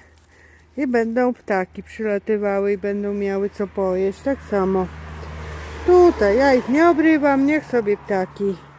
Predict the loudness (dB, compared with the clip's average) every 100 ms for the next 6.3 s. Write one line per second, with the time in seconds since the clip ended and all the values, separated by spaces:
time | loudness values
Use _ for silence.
0 | -20 -20 -20 -20 -20 -2 4 6 6 4
1 | 2 -2 -2 2 2 2 0 -2 -2 0
2 | -4 -8 -20 -20 -20 -20 -20 -20 -6 -4
3 | -4 -2 -2 0 0 0 0 -2 -4 -4
4 | -6 -8 -10 -8 -6 -6 -4 -4 -6 -8
5 | -12 -16 -18 -20 -20 -20 -20 -20 -20 -16
6 | -16 -14 -20